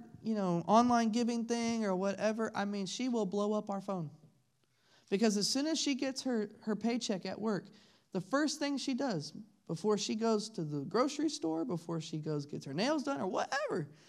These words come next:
the first thing she has to do is give that tithe. And if she can't do it, she will freak out. Right.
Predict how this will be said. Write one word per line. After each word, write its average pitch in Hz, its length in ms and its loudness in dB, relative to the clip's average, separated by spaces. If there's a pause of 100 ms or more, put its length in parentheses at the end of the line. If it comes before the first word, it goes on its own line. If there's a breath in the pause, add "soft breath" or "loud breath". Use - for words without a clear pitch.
(300 loud breath)
the 175 80 -6
first 349 440 2
thing 285 200 -2
she 226 240 -2
has 233 380 -4
to 240 100 -8
do 302 160 -6
is 208 120 -6
give 202 220 -8
that 208 160 -10
tithe. 208 280 -8 (120)
And 202 140 2
if 196 120 0
she - 220 0
can't 294 300 -4
do 269 140 -2
it, 285 120 -4
she 262 240 -2
will 190 260 -2 (140)
freak 247 460 0 (360)
out. 170 480 -4 (1500)
Right. - 180 -4